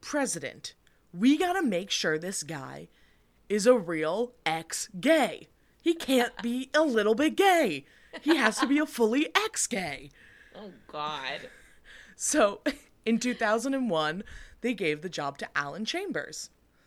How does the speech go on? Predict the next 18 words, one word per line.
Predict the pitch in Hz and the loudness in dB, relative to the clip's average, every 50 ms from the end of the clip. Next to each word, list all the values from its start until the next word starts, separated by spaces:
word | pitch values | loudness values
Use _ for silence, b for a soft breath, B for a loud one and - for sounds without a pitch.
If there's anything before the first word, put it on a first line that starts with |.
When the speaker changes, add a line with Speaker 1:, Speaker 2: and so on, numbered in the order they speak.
| b b b b b b b b b _ _ - | b b b b b b b b b _ _ 2
Speaker 1:
And | 233 247 254 247 | 2 4 4 2
Chambers | - - - 302 392 480 508 453 359 285 285 277 220 - - _ _ _ _ _ _ _ _ - | 0 -2 -2 -2 -2 -2 -2 0 0 0 0 0 -2 -8 -14 _ _ _ _ _ _ _ _ -12
was, | - 214 185 214 220 220 214 208 208 202 180 - - - - _ _ _ - | -10 -4 0 2 4 4 4 2 0 -4 -4 -6 -6 -6 -8 _ _ _ -12
had | - - 226 220 196 170 156 | -8 -4 -4 -4 -4 -2 2
been | 214 226 | 2 2
in | 247 233 | 2 2
the | 233 226 | 0 -2
organization | - 196 196 185 190 185 180 165 156 165 160 - - 165 | -2 -4 -6 -6 -4 -6 -4 -4 -4 -4 -4 -4 -8 -10
for | 143 - 156 151 | -10 -10 -8 -6
a | 147 | -6
while. | 147 160 175 196 202 196 202 196 190 185 190 185 B B B B B B B | -4 -4 -2 -2 -2 -2 0 -2 -2 -4 -6 -8 B B B B B B B
He, | B _ - 185 185 185 180 180 175 170 165 165 160 - - - | B _ -12 -10 -8 -8 -6 -6 -6 -8 -8 -10 -12 -14 -12 -10
um, | 175 175 175 165 160 160 160 156 151 151 139 - B B B B B | -8 -6 -6 -6 -8 -8 -10 -10 -12 -12 -14 -16 B B B B B
you | - 185 | -6 -4
know, | 190 190 | -2 -2
was | 180 180 180 175 185 | -2 -2 -2 -4 -4
an | 175 165 | -6 -4
al-, | 160 156 - | -4 -6 -6